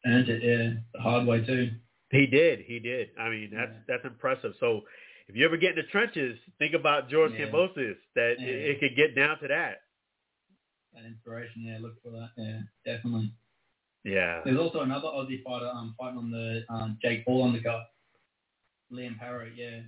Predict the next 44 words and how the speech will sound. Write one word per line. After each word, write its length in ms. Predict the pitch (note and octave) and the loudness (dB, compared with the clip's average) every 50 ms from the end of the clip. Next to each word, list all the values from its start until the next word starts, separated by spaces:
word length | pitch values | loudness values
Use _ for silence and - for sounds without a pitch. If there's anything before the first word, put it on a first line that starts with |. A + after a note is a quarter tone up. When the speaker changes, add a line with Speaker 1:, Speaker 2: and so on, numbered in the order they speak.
| A2+ - _ _ | -18 -20 _ _
Speaker 1:
he's 180 | - B2 A#2 A2+ | -14 -14 -12 -10
great. 320 | A2+ A#2+ A#2 A#2 A2+ A2+ A2+ _ _ _ _ _ _ _ | -10 -10 -8 -8 -10 -12 -14 _ _ _ _ _ _ _
He's 140 | - C3 B2+ | -12 -10 -10
a 20 | B2 | -8
good 220 | B2 A#2 A2+ A2 | -8 -8 -8 -8
boxer 320 | A#2 A#2 A2+ - - A#2 A2 | -10 -10 -12 -12 -16 -14 -8
too, 300 | - A#2+ A#2+ A#2 A#2 A#2 - - | -4 -4 -2 -4 -4 -8 -10 -8
very 300 | - B2 B2 A#2 A2+ - - | -4 -4 -4 -4 -6 -6 -2
slick. 200 | B2 A#2+ A#2+ A#2 - - _ _ _ _ _ _ _ _ _ _ _ - | -2 -2 -2 -2 -6 -14 _ _ _ _ _ _ _ _ _ _ _ -2
I've 120 | B2 A#2+ B2 | 0 2 4
worked 200 | D3 D#3 D3+ C#3 | 4 4 4 2
with 120 | C3+ A#2 C3 | 2 2 2
him 120 | B2+ A#2 | 2 2
a 80 | A#2 A2+ | 2 0
bit 220 | B2 C3 C3+ - - | 0 0 0 0 -2
in 120 | B2 A2+ - | -2 -2 -2
sparring 320 | - B2 B2 C3 C3+ C3 | -2 0 0 2 2 2
and 100 | B2 A#2 | 2 2
that, 180 | A2+ A2+ A2 - | 0 -2 -2 0
yeah. 300 | A#2+ A#2+ A#2 A#2 A2+ A2+ A2+ - - _ _ _ _ _ _ _ _ _ _ _ _ _ _ - | 0 0 2 2 2 0 0 -2 -6 _ _ _ _ _ _ _ _ _ _ _ _ _ _ 4
Speaker 2:
Okay, 560 | - A2+ A#2+ - - C3+ C#3+ D3 C3+ A2 G2+ - - - _ - | 4 4 6 4 4 4 4 4 2 -2 -6 -10 -16 -20 _ -6
great. 320 | C3 D3+ D#3+ C3 G#2+ - - - | -2 0 0 0 -2 -4 -4 -2
So 260 | A#2 G#2+ G#2 G#2 G#2 | -2 0 -2 -2 -4
he's 260 | G2 G#2 A#2+ B2+ B2+ | -6 -6 -8 -8 -8
Speaker 1:
Yeah, 100 | A#2+ A2+ | -8 -8
he's 220 | A2+ A#2+ B2 A2+ A2+ | -8 -8 -10 -10 -12
really 200 | A#2 A#2+ A#2+ A2+ | -12 -12 -12 -14
good. 160 | A#2 A#2 A#2 | -16 -16 -16
He's 260 | A#2+ B2 A#2+ A#2+ A#2 A2+ | -16 -16 -16 -16 -14 -14
re-, 180 | A#2 A#2 - - _ _ _ _ _ _ - | -14 -14 -16 -18 _ _ _ _ _ _ -10
really 320 | A#2+ A#2+ A#2+ A#2 A2+ A2+ - - | -8 -6 -4 -4 -6 -8 -8 -6
slick, 200 | B2+ A#2 A2+ A2+ - | -6 -6 -6 -8 -8
yeah. 260 | - B2 A#2 A#2 A2+ - - _ _ - - - - - - - - - - _ _ _ _ | -8 -6 -6 -6 -8 -10 -14 _ _ -20 -16 -14 -14 -14 -14 -14 -16 -18 -20 _ _ _ _
Speaker 2:
I'll 80 | - A#2 | 0 4
make 160 | C#3+ D#3+ D3+ | 4 4 4
sure 140 | - - E3 | 6 6 6
I 60 | C#3 | 6
check 300 | A#2+ - - D3+ D3 C#3+ | 4 4 2 -2 -2 -2
him 100 | C3+ B2 | -2 2
out 220 | C#3 D3 C#3+ A2+ A2+ | 4 4 4 4 0
because 260 | A#2+ - D3 C3 A#2+ A#2 - - - - - _ _ - | -2 2 2 2 2 2 -4 -12 -20 -20 -20 _ _ 2
that 220 | C3 C#3+ - - - | 2 2 2 2 0
fight 200 | D3+ D#3 D#3+ D3+ | 4 4 4 4
is 200 | C#3+ C3 A2+ | 4 0 -2